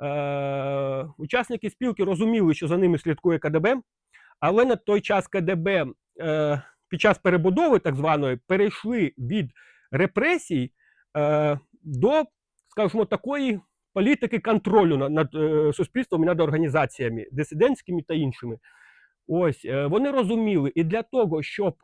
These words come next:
е, знову агенти, е, К Д Б, е, не потрапили до організації, е, однією з головних умов було, е, для нового члена дві рекомендації членів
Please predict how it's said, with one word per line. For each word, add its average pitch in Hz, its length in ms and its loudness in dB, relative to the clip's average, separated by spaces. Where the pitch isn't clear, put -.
е, 147 280 -2
знову 180 500 0
агенти, 165 800 0
е, 143 240 -6
К 180 140 0
Д 190 120 2
Б, 165 420 2
е, 143 420 -4
не 175 260 2
потрапили 170 480 2
до 151 100 0
організації, 147 840 -2
е, 135 260 -2
однією 196 480 2
з 135 40 -2
головних 180 420 2
умов 240 380 0
було, 180 460 0
е, 147 160 2
для 180 200 2
нового 185 340 2
члена 214 480 0
дві 147 440 0
рекомендації 151 880 2
членів 208 460 4